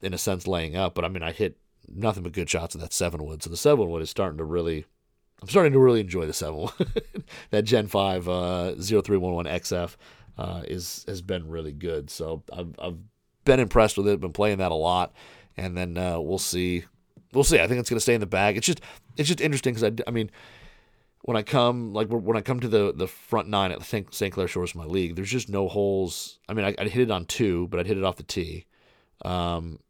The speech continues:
I'd hit it on three, again off the tee,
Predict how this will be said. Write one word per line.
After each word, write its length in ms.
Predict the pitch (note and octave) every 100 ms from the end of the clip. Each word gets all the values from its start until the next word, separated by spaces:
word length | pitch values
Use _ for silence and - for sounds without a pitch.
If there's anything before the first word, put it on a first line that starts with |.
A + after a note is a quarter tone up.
| _
I'd 120 | E2+
hit 120 | F2+ G#2
it 80 |
on 140 | F#2+ E2
three, 560 | - G2 F#2 E2 E2+ _ _ -
again 240 | F2+ F#2
off 160 | F2 E2+
the 80 | E2+
tee, 440 | - F2 E2+ D#2+